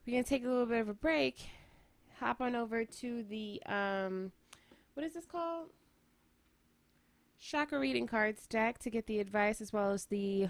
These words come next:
loyal and true Mystic Mondays crystal slash gemstone cards. I've been using this deck since I got it, honestly.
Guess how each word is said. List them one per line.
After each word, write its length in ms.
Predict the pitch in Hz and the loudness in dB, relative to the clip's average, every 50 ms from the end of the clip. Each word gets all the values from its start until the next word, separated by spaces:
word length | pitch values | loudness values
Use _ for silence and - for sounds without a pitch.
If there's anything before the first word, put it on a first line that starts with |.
| - - - | -2 -6 -8
loyal 420 | 220 208 214 220 214 208 214 208 | -4 0 2 2 2 2 2 0
and 180 | 190 196 202 208 | 0 -2 -2 -4
true 520 | - - 240 226 220 214 208 208 214 214 - - - - - - - _ - | -4 -2 0 2 2 2 2 0 0 -2 -6 -12 -20 -20 -20 -20 -20 _ -4
Mystic 340 | 233 233 240 - - 233 214 | -2 -2 -2 -2 -2 -4 0
Mondays 580 | 220 220 220 220 220 214 214 214 214 220 - | 0 0 2 2 0 0 0 0 -2 -2 -4
crystal 300 | - - - 233 214 214 | -4 -4 -4 -4 -2 -2
slash 260 | 220 - 214 196 196 - | -2 0 0 0 0 -2
gemstone 540 | - 233 247 254 - - - 208 202 202 | -2 -4 -2 -4 -6 -4 -4 -4 -4 -4
cards. 320 | - - 202 196 196 196 196 | -4 -4 -2 0 0 -2 -2
I've 140 | 190 190 190 | -2 -2 -2
been 180 | 196 196 196 | -2 -2 -2
using 380 | 190 196 202 196 185 190 185 185 | 0 0 0 0 -2 -2 -2 -2
this 160 | 185 185 180 | -2 -2 -4
deck 340 | 180 - 185 185 180 180 - | -4 -4 -2 -2 -2 -4 -6
since 580 | - - 190 180 175 180 170 - - - - - _ _ - - - - - - _ _ _ _ _ _ _ _ - | -4 -2 -2 -2 -2 -4 -6 -8 -14 -16 -16 -18 _ _ -20 -20 -20 -20 -20 -20 _ _ _ _ _ _ _ _ -6
I 60 | 180 | -2
got 280 | 180 185 170 - - | 0 0 0 0 -2
it, 140 | - - - - _ - | -6 -10 -12 -10 _ -4
honestly. 600 | 185 175 165 170 180 - - - - 285 285 240 | -2 0 0 0 -2 -2 -2 2 4 4 4 4